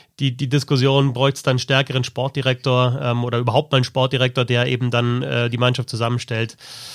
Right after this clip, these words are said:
Ähm, wer entscheidet überhaupt, wer holt die Spieler? Ähm, ja,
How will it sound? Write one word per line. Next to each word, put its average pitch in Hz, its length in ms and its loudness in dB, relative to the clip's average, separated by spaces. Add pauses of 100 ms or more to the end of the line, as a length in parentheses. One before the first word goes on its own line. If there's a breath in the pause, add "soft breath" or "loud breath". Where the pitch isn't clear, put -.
(220 loud breath)
Ähm, 107 460 -4
wer 123 140 2
entscheidet 123 420 4
überhaupt, 117 380 2
wer 117 100 4
holt 127 220 2
die 123 80 -4
Spieler? 117 420 -2 (180)
Ähm, 107 420 -8 (180)
ja, 110 160 -12